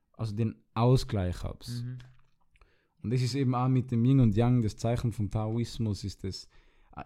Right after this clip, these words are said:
Speaker 1: ist das perfekte Beispiel
Speaker 2: Ja.
Speaker 1: dafür. Also heißt das nicht, dass ich das, das Zeichen da, das Symbol irgendwie anbete oder sowas. Aber das Prinzip von, von Balance, das war für mich das
Speaker 2: Mhm.
Speaker 1: Wichtige. Und das ist meine Antwort zu der Frage.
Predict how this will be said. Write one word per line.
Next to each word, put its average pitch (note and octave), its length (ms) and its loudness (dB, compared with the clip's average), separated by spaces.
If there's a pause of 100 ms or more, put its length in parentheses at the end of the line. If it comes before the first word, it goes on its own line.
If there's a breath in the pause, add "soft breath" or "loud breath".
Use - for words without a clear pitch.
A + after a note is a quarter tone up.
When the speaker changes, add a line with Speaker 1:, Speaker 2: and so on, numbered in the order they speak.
Speaker 1:
ist B2 100 -2
das - 20 -20
perfekte A#2+ 460 2
Beispiel G#2+ 480 4
Speaker 2:
Ja. A2 60 -4
Speaker 1:
dafür. A2 200 -6
Also G#2 180 4
heißt C3 180 2
das B2 120 0
nicht, C3+ 240 0
dass A2 160 -2
ich G#2+ 100 -4
das, G2 220 -6
das - 180 -18
Zeichen B2+ 480 2
da, G#2 240 4
das G2 180 -2
Symbol A#2+ 460 4
irgendwie G2+ 300 2
anbete A2+ 560 6
oder F#2+ 160 2
sowas. F2+ 340 -2 (320 soft breath)
Aber A2+ 160 0
das A#2 120 2
Prinzip C3+ 640 0
von, A2 260 -6 (260 soft breath)
von G2+ 300 -8
Balance, A#2 760 2 (400)
das - 500 -2 (520)
war A2+ 180 2
für - 140 -2
mich G#2+ 200 2
das A#2+ 100 -6
Speaker 2:
Mhm. B2 40 2
Speaker 1:
Wichtige. A#2+ 440 0 (460 soft breath)
Und A#2 200 -2
das B2+ 180 8
ist A2 160 2
meine A2+ 180 4
Antwort G2 440 0
zu F#2 160 -6
der D#2+ 160 -6
Frage. - 500 -12